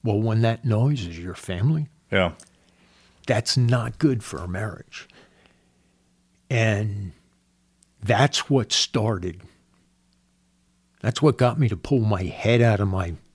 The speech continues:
Speaker 1: second point of contact and start the healing journey.
Speaker 2: Yeah.
Speaker 1: And I can't ask for a better spouse than Cam, who's helped me through this journey.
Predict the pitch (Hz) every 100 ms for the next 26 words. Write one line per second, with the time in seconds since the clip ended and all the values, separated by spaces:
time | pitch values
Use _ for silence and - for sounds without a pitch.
0 | - - 123 107 104 113 107 87 104 104
1 | - 76 76 - _ - - - - -
2 | _ _ - 110 104 101 92 80 _ _
3 | _ _ - - - 104 - 101 - 87
4 | 85 80 - 71 - - _ - 98 85
5 | - - _ _ _ _ _ _ _ _
6 | _ _ _ _ _ _ _ _ _ _
7 | _ _ 107 98 110 117 - 160 120 -
8 | _ - 110 110 - - - - - _
9 | - - 92 85 92 85 78 - - 82
10 | 85 - 76 - 92 92 107 _ _ _
11 | _ _ _ _ _ _ _ _ _ _
12 | - 143 107 - - 107 78 120 80 -
13 | 107 82 76 - - 101 85